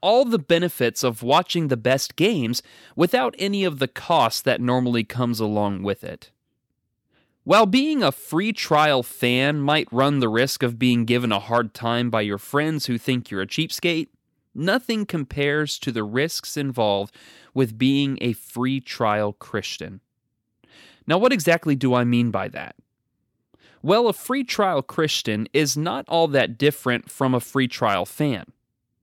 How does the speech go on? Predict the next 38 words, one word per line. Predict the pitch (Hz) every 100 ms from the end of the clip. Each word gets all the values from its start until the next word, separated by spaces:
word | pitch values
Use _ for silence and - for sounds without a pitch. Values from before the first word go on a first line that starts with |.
| _ -
They | 123 196
want | 226 202 196 -
all | 180 262
the | 240
benefits | 165 160 151 139 - 110 - 123
of | 107
Christ | - 113 98 110 -
and | 120 107
the |
church | 104 - 208 120 - - - - -
without | 156 175 220 240 -
any | 165 175 175
of | 156
the | 139
cost | - - 214 127 113 - -
or | 135 131
sacrifice. | - 156 160 - 110 - 82 - - - - _ _ _ _ - - -
In | 190
fact, | 220 208 165
Jesus | 147 254 262 247 -
warns | 151 185 196 165
about | 131 123 101 -
this | 127 -
in | 139
his | 131 127
very | 120 160 196 208
powerful | - - 214 202 190 - 151
parable | - 185 175 117 110 107 113 -
of | 123
the | 120
sower | 117 - 233 214 110 104
that | 117
is | 117 113
recorded | 107 - 170 170 147 120
in | 110
Mark | 110 131 160
chapter | - 165 156 170
four, | 156 226 190 113